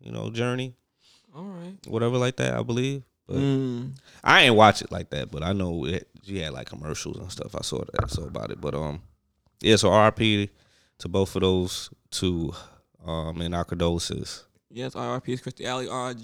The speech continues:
Speaker 2: P to John John, and, and, uh, condolences to the Craig family. Um, also somebody who had passed last week or a week or two, uh, was Hovain. I attended Hovain's, Hovain's wake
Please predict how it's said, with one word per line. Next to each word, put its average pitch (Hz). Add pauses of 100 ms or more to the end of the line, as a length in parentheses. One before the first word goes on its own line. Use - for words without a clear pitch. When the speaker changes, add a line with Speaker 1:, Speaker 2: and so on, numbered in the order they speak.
(160)
Speaker 2:
P 127
to 113
John 127
John, 127
and, 107
and, 110
uh, 101
condolences 131
to -
the 123
Craig 127
family. 135 (460)
Um, 127 (140)
also 135
somebody 139
who 135
had 135
passed 135
last 135
week 135
or 120
a 107
week 107
or 139
two, 120
uh, 117
was 113
Hovain. 131
I 131
attended 135
Hovain's, 131 (100)
Hovain's 135
wake 139